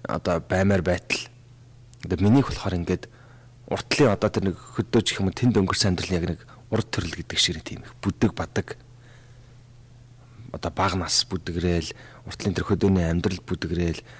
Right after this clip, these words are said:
аав ээжтэй уулзахгүй тэгэл нотгруу очихгүй утахаар тэр ч ингээд бүдэгрээл тэгэхэр миний баг ихний 20 жил ингээд баг нэг урд төрөл гэдэг шиг тийм болчиход байгаа хөөх. Тэр тэрнээс тэрнээс ирсэн нэг жоохон тийм мэдээлэл гэх юм уу тийм бүдэг бадгал юу байхаас яг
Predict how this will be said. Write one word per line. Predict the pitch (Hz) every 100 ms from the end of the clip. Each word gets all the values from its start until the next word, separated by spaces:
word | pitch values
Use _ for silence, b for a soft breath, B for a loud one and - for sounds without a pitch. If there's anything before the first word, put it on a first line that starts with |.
| B
аав | - 92 107 95
ээжтэй | 95 - - - - 90
уулзахгүй | 85 87 - - - 87 80 B B B B
тэгэл | 87 82
нотгруу | - - 82
очихгүй | - - 104
утахаар | 87 - 87
тэр | - 120 110
ч | -
ингээд | 82 90 85 -
бүдэгрээл | - - 82 82 92 87 - B B B B B B -
тэгэхэр | - 117
миний | 107 104
баг | 95
ихний | 98 117 98
20 | 90 110 123
жил | 101 90
ингээд | 85 82 -
баг | 85 73
нэг | 73 - -
урд | 101 101
төрөл | - - 73
гэдэг | - -
шиг | - - - B B B B
тийм | - 87
болчиход | - - 67
байгаа | - - - -
хөөх. | - - -
Тэр | -
тэрнээс | 110 117 110 B B B
тэрнээс | 123 101
ирсэн | - 110
нэг | 90
жоохон | 101 95
тийм | 85 92 82 B B -
мэдээлэл | 92 - 95 -
гэх | -
юм | 90
уу | 85
тийм | 90 82
бүдэг | 92 139
бадгал | 107 98 104
юу | 90 87
байхаас | 82 - 82 - B B B
яг | -